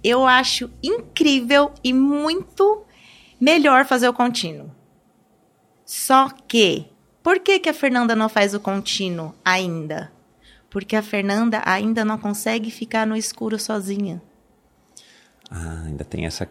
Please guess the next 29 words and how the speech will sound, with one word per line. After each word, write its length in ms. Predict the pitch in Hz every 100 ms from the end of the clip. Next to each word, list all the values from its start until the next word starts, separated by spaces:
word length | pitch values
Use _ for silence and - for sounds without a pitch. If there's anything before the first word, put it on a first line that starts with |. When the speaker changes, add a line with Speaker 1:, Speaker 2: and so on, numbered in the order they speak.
| -
Speaker 2:
eu 100 | 98
quero, 200 | 113 113
eu 160 | 98
quero, 140 | - -
aliás, 200 | 98 208
eu 120 | 208
quero 140 | 208
Speaker 1:
Entendeu? 200 | 190 214
Speaker 2:
abordar, 200 | 294 87
é, 160 | 165 -
aliás, 280 | 82 80 90
eu 60 |
quero 160 | - -
abordar 240 | - 78 262
Speaker 1:
Então, 120 | 285
Speaker 2:
essa 80 | 285
questão 220 | - 254
Speaker 1:
assim, 60 | 226
Speaker 2:
da 80 | 160
segurança. 580 | - - - 78 80 -
Speaker 1:
é, 460 | 254 269 269 254
então 260 | 214 214 233
o 60 | 240
que 100 | 262
acontece? 600 | 254 262 254 208 - 202
<clears throat> 20 |
Mesmo, 680 | 226 247 302 339 254 220 - -
é, 160 | - -
é, 360 | 185 185 180